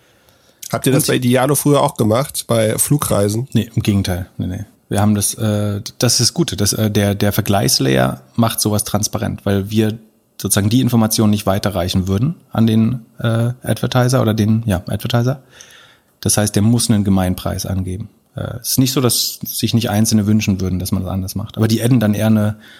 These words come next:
Speaker 2: irgendwie Convenience-Fee oder so später für, für reiche Leute. Und, äh, iPhone-Nutzer ver-, verdienen im Durchschnitt auch fünfzig Prozent mehr.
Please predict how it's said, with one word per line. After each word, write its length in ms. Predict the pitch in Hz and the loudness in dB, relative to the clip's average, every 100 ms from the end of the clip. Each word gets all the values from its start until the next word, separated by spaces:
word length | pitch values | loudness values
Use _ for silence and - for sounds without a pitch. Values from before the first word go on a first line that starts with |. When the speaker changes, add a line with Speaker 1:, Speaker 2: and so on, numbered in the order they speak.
| - _ - | -20 _ -2
Speaker 2:
irgendwie 280 | 107 101 104 | 0 0 0
Convenience-Fee 840 | 110 98 107 107 95 - 101 95 | 0 2 4 4 0 0 -2 0
oder 120 | 92 | -2
so 140 | 92 92 | -4 -6
später 460 | - 98 123 151 _ | -4 -4 -4 -6 _
für, 260 | - 113 107 | -4 -2 -2
für 140 | 113 | -2
reiche 240 | 107 110 113 | -2 -2 -2
Leute. 320 | 113 123 123 _ _ - - _ _ _ _ - 104 104 - - | -4 -6 -14 _ _ -20 -20 _ _ _ _ -10 -8 -8 -12 -6
Und, 280 | - 170 214 - - | 0 2 0 -6 -2
äh, 160 | 120 - | -2 2
iPhone-Nutzer 520 | 123 127 123 123 123 | 0 2 2 2 -2
ver-, 240 | - 120 | 0 -2
verdienen 420 | - 113 110 170 180 | 0 -2 2 2 4
im 140 | 120 | 2
Durchschnitt 340 | 113 131 127 | 2 0 0
auch 100 | - | -2
fünfzig 360 | - 117 - 110 | -2 -2 -2 -8
Prozent 380 | - - 92 92 | -8 -6 -4 -4
mehr. 160 | 90 | -6